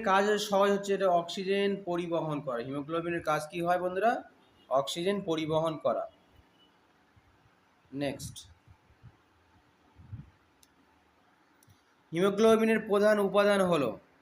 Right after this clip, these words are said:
তো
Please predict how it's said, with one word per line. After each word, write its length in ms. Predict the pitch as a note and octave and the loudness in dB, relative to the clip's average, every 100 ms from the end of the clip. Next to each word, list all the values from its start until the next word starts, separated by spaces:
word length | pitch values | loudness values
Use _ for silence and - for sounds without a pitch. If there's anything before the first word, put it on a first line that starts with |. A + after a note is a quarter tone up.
| _ _ _ _ _ _ _ _ _ _ _ _ _ _ _ _ _ _ _ - _ _ _ - - - - - _ - _ _ - _ _ | _ _ _ _ _ _ _ _ _ _ _ _ _ _ _ _ _ _ _ -20 _ _ _ -20 -20 -20 -20 -20 _ -20 _ _ -20 _ _
তো 60 | _ | _